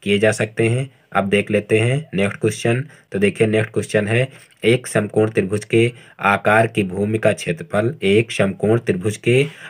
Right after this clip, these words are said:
आकार की भूमि का क्षेत्रफल दो हज़ार चार सौ अस्सी वर्ग मीटर है, समकोण बनाने वाली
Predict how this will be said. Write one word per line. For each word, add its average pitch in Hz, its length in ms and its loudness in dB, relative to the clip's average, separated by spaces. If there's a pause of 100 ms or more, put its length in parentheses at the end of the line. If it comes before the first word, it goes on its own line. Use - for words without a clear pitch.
(100)
आकार 98 520 2
की 113 200 -2
भूमि 110 360 0
का - 140 2
क्षेत्रफल 110 580 -2 (580)
दो 117 240 6
हज़ार 104 360 4
चार 110 260 2
सौ - 160 -4
अस्सी - 320 -4
वर्ग 110 180 4
मीटर 110 340 2
है, 123 160 2
समकोण 110 540 0
बनाने 101 360 2
वाली 107 340 2